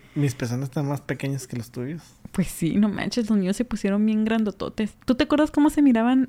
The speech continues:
Speaker 2: antes, Daniel?
Speaker 1: Sí.
Speaker 2: ¿Las tenía tan grandes o no?
Speaker 1: No los tenías grandes, pero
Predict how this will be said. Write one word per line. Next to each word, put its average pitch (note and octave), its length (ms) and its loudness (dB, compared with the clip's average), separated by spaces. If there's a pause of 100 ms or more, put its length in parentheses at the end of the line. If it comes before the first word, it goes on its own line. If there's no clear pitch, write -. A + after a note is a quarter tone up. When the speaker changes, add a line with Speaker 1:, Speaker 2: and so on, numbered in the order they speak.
(260)
Speaker 2:
antes, A3 480 0
Daniel? F#4+ 260 -4 (100)
Speaker 1:
Sí. A3+ 380 -4 (600)
Speaker 2:
¿Las G#3+ 160 2
tenía A3 200 4
tan B3+ 140 0
grandes C4 380 2
o A#3+ 40 2
no? G#3 220 0 (1080)
Speaker 1:
No D#3 220 6
los F#3 160 4
tenías D#3 320 2
grandes, D#3 560 0 (220)
pero B2 920 2